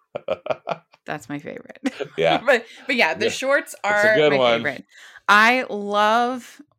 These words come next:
Speaker 2: Curse of the Were Rabbit. It's
Speaker 1: Yeah.
Speaker 2: absolutely f-, wonderful. Uh, but I still think it's not as good as the shorts.
Speaker 1: The shorts are just hard, hard to beat.
Speaker 2: In general, I often would prefer shorts,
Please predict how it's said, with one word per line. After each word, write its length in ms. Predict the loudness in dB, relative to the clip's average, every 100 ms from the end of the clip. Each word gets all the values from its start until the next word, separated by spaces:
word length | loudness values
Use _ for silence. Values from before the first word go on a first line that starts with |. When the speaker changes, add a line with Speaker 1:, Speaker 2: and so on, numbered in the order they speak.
| _ _ -8
Speaker 2:
Curse 260 | -6 -4
of 60 | -4
the 60 |
Were 180 | 0 0
Rabbit. 540 | 0 0 -2 -4 -6 _ -8
It's 320 | -6 -6 -6
Speaker 1:
Yeah. 200 | 0 0
Speaker 2:
absolutely 440 | 0 -4 -10 -8 -10
f-, 140 | -12 -16
wonderful. 800 | -8 -6 -6 -6 -4 -2 -4 -8 -20 -20 -20 _ _ _ -12
Uh, 240 | -6 -4 -4
but 280 | 0 0 0 -6
I 60 |
still 240 | -6 -4 -4
think 360 | -4 -6 -12 _ _ _ _ -10
it's 180 | -10 -2
not 200 | 0 0
as 140 | -2
good 200 | -4 -8
as 120 | -8
the 100 | -12 -12
shorts. 520 | -12 -14 -16 -20 -20 -20 _ _ -6
Speaker 1:
The 80 | -4
shorts 560 | 4 4 4 0 -10
are 100 | -10
just 360 | -4 -4 -4 -10
hard, 360 | -4 0 0 -2
hard 320 | -2 -2 -2
to 80 | -8
beat. 300 | -10 -12 -16 _ _ _ _ -20 _ _ _ _ -10
Speaker 2:
In 180 | -8 -4
general, 600 | -2 0 2 2 2 -2 _
I 120 | 0 2
often 420 | 2 0 -8 -10
would 160 | -12 -12
prefer 300 | -12 -10 -12
shorts, 520 | -12 -14 -16 -18 -18